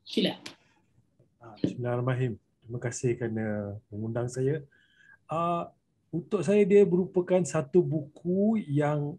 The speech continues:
Speaker 2: yang senang untuk dibaca.
Speaker 1: Hmm.
Speaker 2: Dan dia mempunyai lapan puluh lima bab. Dan kadang-kadang babnya, babnya pendek-pendek. Jadi kalau kita kesutukan masa, kita boleh tahu macam, "Okey, aku baca satu bab,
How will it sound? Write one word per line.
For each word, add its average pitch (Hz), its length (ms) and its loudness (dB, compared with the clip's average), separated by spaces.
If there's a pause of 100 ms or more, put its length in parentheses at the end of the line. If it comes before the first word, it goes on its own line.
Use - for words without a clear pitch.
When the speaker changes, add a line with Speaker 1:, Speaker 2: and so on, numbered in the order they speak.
Speaker 2:
yang 143 360 -2
senang 190 440 2
untuk 143 240 0
dibaca. 123 480 2 (580)
Speaker 1:
Hmm. 180 220 2
Speaker 2:
Dan 113 180 -4
dia 139 140 0
mempunyai 127 680 -2
lapan 117 380 -4
puluh 131 160 0
lima 120 240 -4
bab. 107 400 -6 (680)
Dan 113 220 -6
kadang-kadang 139 400 2
babnya, 151 320 0
babnya 165 240 0
pendek-pendek. 160 720 0
Jadi 120 220 -2
kalau 143 260 2
kita 156 240 -2
kesutukan - 560 -4
masa, 139 320 0
kita 135 240 -6
boleh 139 160 0
tahu 120 160 -2
macam, 110 320 -8
"Okey, 101 240 -12 (880)
aku - 240 -16
baca 135 80 0
satu 135 240 0
bab, 143 240 0